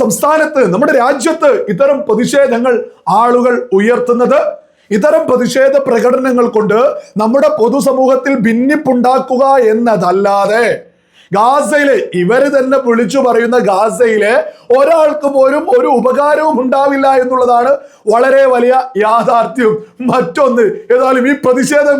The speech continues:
കണ്ടിട്ട് ബെഞ്ചമിൻ നെതന്യാഹു പേടിച്ച് എന്നാ തോന്നുന്നത്. ഏതായാലും ഇസ്രായേൽ പേടിച്ചിട്ടുണ്ട് എസ് ഡി പി ഐയുടെ ഇവിടെയുള്ള പ്രകടനം കണ്ടിട്ട്. എന്തൊരു അവസ്ഥയാ! ഇവരൊക്കെ എന്താണ് കരുതുന്നത്?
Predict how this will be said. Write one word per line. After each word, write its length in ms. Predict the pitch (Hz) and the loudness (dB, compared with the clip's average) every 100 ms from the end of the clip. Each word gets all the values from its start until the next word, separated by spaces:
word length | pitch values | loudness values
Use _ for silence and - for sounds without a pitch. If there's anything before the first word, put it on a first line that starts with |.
| 247 | 0
കണ്ടിട്ട് 360 | 247 247 247 226 202 - - | 0 0 2 2 0 -6 -4
ബെഞ്ചമിൻ 520 | 220 214 254 269 320 302 | -2 -2 -2 -2 -2 0
നെതന്യാഹു 460 | 285 269 269 254 247 233 | 0 0 0 0 0 0
പേടിച്ച് 560 | 240 262 285 - 320 254 | 0 2 0 -2 -2 -2
എന്നാ 220 | 240 254 - - - - | 0 -2 -2 -8 -10 -2
തോന്നുന്നത്. 640 | 359 247 247 247 254 220 180 - - 277 | 0 2 0 0 2 0 -2 -8 -2 0
ഏതായാലും 340 | 277 285 285 - - - - - 339 | 2 0 -2 -6 -16 -12 -8 -2 -2
ഇസ്രായേൽ 580 | 196 202 277 294 294 294 285 - - | -2 -2 0 2 2 2 -2 -6 -4
പേടിച്ചിട്ടുണ്ട് 720 | 262 262 285 294 320 269 240 247 | 0 2 2 0 0 0 0 0
എസ് 160 | 165 277 | -2 -4
ഡി 40 | 202 | 0
പി 80 | 269 | 2
ഐയുടെ 180 | 214 233 | 2 2
ഇവിടെയുള്ള 300 | 233 240 226 220 214 - - | 2 2 2 0 -2 -6 -2
പ്രകടനം 540 | 269 254 285 285 285 254 | 0 0 0 0 0 0
കണ്ടിട്ട്. 360 | 240 220 180 185 - - 392 | 0 0 0 -2 -4 -6 -2
എന്തൊരു 300 | 381 359 285 208 | 0 0 0 0
അവസ്ഥയാ! 720 | 220 262 254 - 247 240 202 165 - _ _ - | 0 0 -2 -4 0 0 0 -2 -8 _ _ -2
ഇവരൊക്കെ 360 | 381 466 - 269 226 | 0 0 0 0 0
എന്താണ് 500 | 247 190 226 220 196 180 | 0 -2 0 0 -2 -2
കരുതുന്നത്? 560 | 196 196 208 208 202 190 | -2 0 0 0 0 0